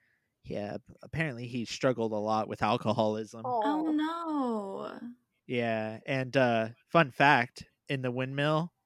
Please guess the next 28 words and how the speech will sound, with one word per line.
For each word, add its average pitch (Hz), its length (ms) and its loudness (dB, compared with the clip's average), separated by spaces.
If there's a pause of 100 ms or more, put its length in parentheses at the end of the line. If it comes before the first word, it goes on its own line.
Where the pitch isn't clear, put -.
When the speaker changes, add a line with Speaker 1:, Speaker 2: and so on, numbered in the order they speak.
(200)
Speaker 1:
where, 113 260 0
uh, 110 200 0
the 117 120 -4
monster 123 480 0
is 117 140 -2
carrying 127 440 -4
Henry, 131 480 -6 (840)
Speaker 3:
Yeah. 226 340 -2
Speaker 1:
um, - 200 -14 (120)
I 147 120 2
forgot 190 380 6
how 147 240 4
it 165 100 4
happened, 139 460 0
but 151 100 2
he 123 140 2
actually 151 400 4
broke 143 640 6
Colin 151 360 2
Clive's 143 400 4
collarbone. 143 880 2
Speaker 3:
<gasps> - 40 -20 (100)
Oh, 349 140 6 (260)
Speaker 2:
Oh 285 140 6
my 302 200 4
Speaker 3:
shit. 220 160 -2
Speaker 2:
goodness! 440 840 8
Ah! 640 600 12